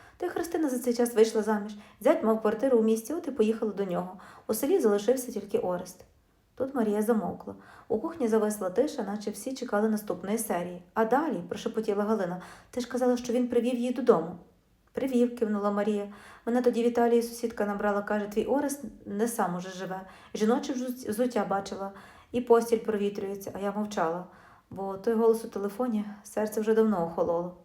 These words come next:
Та приїхала без попередження ввечері, відчинила двері, а там вона, в моєму халаті, в моїх тапочках, і щось на плиті варить господиня нова. Я стою, наче здеревіла,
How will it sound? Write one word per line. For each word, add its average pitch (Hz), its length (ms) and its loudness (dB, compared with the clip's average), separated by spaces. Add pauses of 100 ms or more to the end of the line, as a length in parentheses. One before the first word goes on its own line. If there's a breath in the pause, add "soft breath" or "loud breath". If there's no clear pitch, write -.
(500 soft breath)
Та 269 100 -4
приїхала 330 420 0
без 277 140 -2
попередження 233 560 0
ввечері, 226 400 0
відчинила 302 440 -2
двері, 285 260 0
а 262 100 2
там 277 280 -2
вона, 208 400 2
в 214 40 -10
моєму 226 320 0
халаті, 247 400 0
в 208 40 -2
моїх 208 240 0
тапочках, 262 480 2 (400 loud breath)
і 269 60 -6
щось 392 300 0
на 311 60 2
плиті 220 320 2
варить 247 360 4
господиня 214 580 2
нова. 180 300 -4 (440 loud breath)
Я 294 100 2
стою, 254 340 2
наче 220 240 -2
здеревіла, 202 460 2